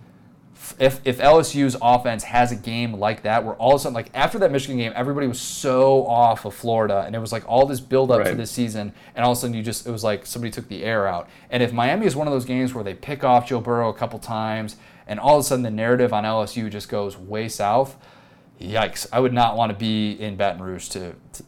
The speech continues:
Speaker 1: to hear the rest of that, because all that offseason hype, people are gonna jump off that bandwagon so quickly.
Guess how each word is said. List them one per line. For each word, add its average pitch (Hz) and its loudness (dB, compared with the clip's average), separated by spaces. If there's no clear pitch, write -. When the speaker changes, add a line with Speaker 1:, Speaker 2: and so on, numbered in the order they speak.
Speaker 1:
to 127 -10
hear 139 0
the 123 -2
rest 110 0
of 110 -2
that, 98 -2
because 110 -8
all 131 4
that 131 4
offseason 117 4
hype, 110 -2
people 123 -6
are 120 -2
gonna 113 -6
jump 107 -6
off 107 2
that 101 -2
bandwagon 92 -6
so 95 -8
quickly. - -16